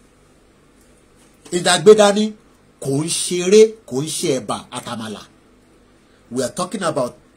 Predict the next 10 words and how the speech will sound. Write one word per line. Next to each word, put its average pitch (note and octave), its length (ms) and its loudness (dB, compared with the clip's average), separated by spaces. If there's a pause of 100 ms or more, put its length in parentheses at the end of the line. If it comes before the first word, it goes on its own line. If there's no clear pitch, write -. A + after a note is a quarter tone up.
(140)
how F#3+ 500 2 (280)
our C3 220 -4
lives F#3 640 -2
will C3+ 100 -6
be A2+ 180 -6
better. - 540 2 (1200)
Decades, G#3 640 0 (480)
decades, G#3+ 520 -2
decades. D3+ 640 -4 (280)
Because C#3 360 -6